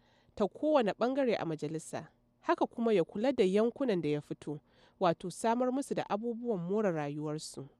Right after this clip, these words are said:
kamar samar da ruwan sha, gina asibitoci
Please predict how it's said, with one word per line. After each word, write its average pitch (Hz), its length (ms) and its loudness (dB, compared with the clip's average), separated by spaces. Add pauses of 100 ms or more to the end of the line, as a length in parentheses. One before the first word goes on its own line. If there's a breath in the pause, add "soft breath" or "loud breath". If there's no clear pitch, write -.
(120)
kamar 180 280 2
samar 226 400 -2
da 156 100 -2
ruwan 233 300 2
sha, 208 300 0 (400 soft breath)
gina 277 240 2
asibitoci 170 800 -4